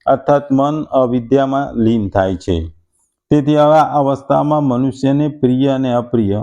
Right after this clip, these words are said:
શારીરિક પીડા વગેરેનું જ્ઞાન રહેતું નથી, પરંતુ જીવન મુક્ત મહાપુરુષોનો જ્ઞાનપૂર્વક શરીર સાથેનો સંબંધ વિચ્છેદ થઈ જાય છે. તેથી તેને પ્રિય અને અપ્રિય શરીરની પીડા વગેરેનું જ્ઞાન તો થાય છે, પરંતુ તેનાથી તે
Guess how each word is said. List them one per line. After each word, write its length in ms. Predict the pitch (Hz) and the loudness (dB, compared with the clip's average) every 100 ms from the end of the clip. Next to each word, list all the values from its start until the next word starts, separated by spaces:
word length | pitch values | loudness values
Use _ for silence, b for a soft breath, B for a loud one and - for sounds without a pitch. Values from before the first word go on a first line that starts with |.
| - - | -4 0
શારીરિક 340 | 123 127 127 - | 0 0 -4 -2
પીડા 380 | 127 131 135 | 0 2 0
વગેરેનું 600 | 139 113 117 123 117 117 | -2 -2 0 0 0 -2
જ્ઞાન 360 | 110 110 110 101 | 0 0 0 0
રહેતું 340 | 110 - 110 | -2 -2 -2
નથી, 400 | 110 113 92 92 _ _ _ _ 127 | -2 -4 -6 -6 _ _ _ _ 0
પરંતુ 400 | 135 135 135 123 | 0 0 -2 0
જીવન 360 | 123 143 143 | 0 0 0
મુક્ત 300 | 139 139 143 | -2 -4 0
મહાપુરુષોનો 840 | 127 127 131 131 135 123 127 117 113 | 2 2 0 -2 -2 -2 -2 -2 -2
જ્ઞાનપૂર્વક 720 | 113 127 127 110 123 110 107 - | 0 0 0 -4 -4 -2 -4 -4
શરીર 220 | 127 123 | -2 -2
સાથેનો 540 | 117 131 117 117 107 110 | -2 -2 -2 -2 -2 -4
સંબંધ 500 | - 123 120 113 101 | -2 -2 0 -2 -2
વિચ્છેદ 440 | 120 120 - 82 - | -4 -4 -4 -4 -2
થઈ 160 | 120 104 | -2 -2
જાય 200 | 90 80 | -2 -4
છે. 200 | - 82 82 _ _ _ - | -8 -14 -16 _ _ _ 0
તેથી 260 | 147 151 165 | 0 2 0
તેને 300 | 151 143 139 | 0 -2 -2
પ્રિય 320 | - 147 151 | 0 0 0
અને 220 | 147 139 | -2 -2
અપ્રિય 540 | 127 120 135 131 143 147 _ _ | -2 -2 0 0 -2 -6 _ _
શરીરની 400 | 143 143 143 139 | -2 0 0 -2
પીડા 340 | 131 131 131 123 | 0 0 0 0
વગેરેનું 500 | 120 120 117 120 110 | -2 -2 -2 -2 -2
જ્ઞાન 320 | 113 117 123 | 0 -2 -2
તો 160 | 107 104 | -6 -4
થાય 280 | 131 135 | -2 -2
છે, 200 | 117 107 | -4 -6
પરંતુ 480 | 104 120 123 123 123 | -4 -4 -4 -4 -6
તેનાથી 640 | 110 127 123 117 127 123 110 | -2 0 0 -2 -6 -6 -8
તે 200 | 110 | -4